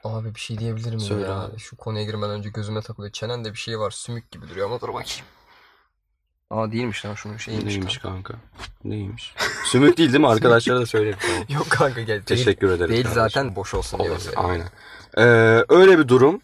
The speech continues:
Speaker 2: Korona patlak verdikten sonra kanka, aman Allah'ım. Tüm dünya etkisi altına aldı. Bizi de etkisi altına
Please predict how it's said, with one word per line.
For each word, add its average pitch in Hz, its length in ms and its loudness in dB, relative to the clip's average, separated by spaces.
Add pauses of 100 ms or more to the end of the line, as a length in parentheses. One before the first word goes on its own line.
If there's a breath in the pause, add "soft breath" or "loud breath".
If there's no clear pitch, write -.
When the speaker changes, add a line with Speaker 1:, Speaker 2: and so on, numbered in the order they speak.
(100)
Speaker 2:
Korona 170 340 6
patlak 156 400 2
verdikten 143 500 4
sonra 104 340 2
kanka, 104 340 0
aman 131 360 6
Allah'ım. 92 560 2 (360)
Tüm 139 260 2
dünya 107 280 4
etkisi - 340 0
altına 95 340 0
aldı. 98 300 -4
Bizi 113 200 -4
de 101 60 8
etkisi - 320 -4
altına 90 340 -6